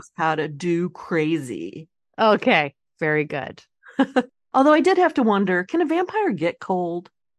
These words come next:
Speaker 2: Right.
Speaker 1: When she's like, "Spike, I'm cold."
Speaker 2: Yeah.
Speaker 1: I was like, "How can
Speaker 2: Aren't
Speaker 1: she get cold, man?"
Speaker 2: No blood to begin with.
Speaker 1: That's right.
Speaker 2: Gotta, gotta be used to it.
Speaker 1: Right. But I do love those two actors together. James Marsters and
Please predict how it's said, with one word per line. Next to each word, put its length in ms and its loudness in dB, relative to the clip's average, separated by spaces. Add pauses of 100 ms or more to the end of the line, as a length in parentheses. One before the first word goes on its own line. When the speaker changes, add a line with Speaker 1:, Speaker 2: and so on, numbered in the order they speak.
(360)
Speaker 2:
Right. 480 -2 (140)
Speaker 1:
When 120 -6
she's 260 -12
like, 180 -4
"Spike, 600 0
I'm 280 4
cold." 880 2 (500)
Speaker 2:
Yeah. 360 0 (600)
Speaker 1:
I 120 -2
was 80 -8
like, 160 -4
"How 160 -8
can 80 0
Speaker 2:
Aren't 160 4
Speaker 1:
she 120 -10
get 140 -4
cold, 380 4
man?" 400 -2 (760)
Speaker 2:
No 160 4
blood 320 4
to 60 0
begin 340 2
with. 200 2 (320)
Speaker 1:
That's 160 -14
right. 440 -4
Speaker 2:
Gotta, 220 -10
gotta 200 -2
be 80 0
used 360 -2
to 120 -4
it. 260 -8 (160)
Speaker 1:
Right. 420 -4 (420)
But 120 4
I 60 6
do 140 2
love 160 2
those 140 0
two 140 -4
actors 360 -6
together. 460 -6
James 300 -2
Marsters 460 -2
and 260 -8